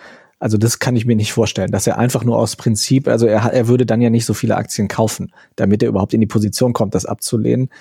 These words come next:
wenn er da nicht auch ein Investorenkalkül hinter hätte. Also das, äh, ist Quatsch.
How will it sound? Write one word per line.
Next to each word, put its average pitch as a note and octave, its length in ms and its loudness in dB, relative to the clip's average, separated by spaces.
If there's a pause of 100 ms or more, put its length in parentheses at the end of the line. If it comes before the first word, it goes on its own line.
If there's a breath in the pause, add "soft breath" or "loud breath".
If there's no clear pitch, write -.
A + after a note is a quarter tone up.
(200 loud breath)
wenn A2+ 120 2
er A2+ 80 2
da G#2 140 2
nicht G#2+ 260 0
auch G2+ 300 0
ein G2+ 420 0 (300 loud breath)
Investorenkalkül G2+ 920 -2
hinter E2+ 220 -2
hätte. E2+ 240 -2
Also G2 160 -2
das, A#2 380 0 (140)
äh, G#2+ 280 2
ist - 220 -4
Quatsch. - 440 -4